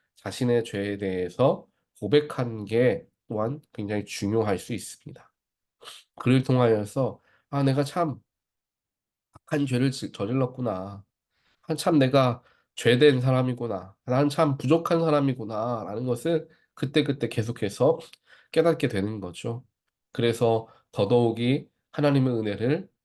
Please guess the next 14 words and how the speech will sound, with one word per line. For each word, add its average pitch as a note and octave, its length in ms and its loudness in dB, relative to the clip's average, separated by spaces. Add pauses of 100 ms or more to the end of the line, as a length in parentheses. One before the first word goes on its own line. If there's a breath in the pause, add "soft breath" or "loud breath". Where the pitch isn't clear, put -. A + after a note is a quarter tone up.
(200)
어, E2+ 100 -20 (380)
간구하며 A2 680 -4
살아가는 A2+ 460 -4
삶이 A2 560 -4 (260 loud breath)
되어지게 G2 480 -2
되는 A2 260 -2
거죠. - 260 -8 (960 soft breath)
이렇게 B2+ 600 2 (640)
유다 A2+ 160 2
백성들은 B2 680 2 (280)
자신들의 A#2 880 -2
지은 A2 440 -6
죄들에 G#2 360 -4
대해서 F#2+ 580 0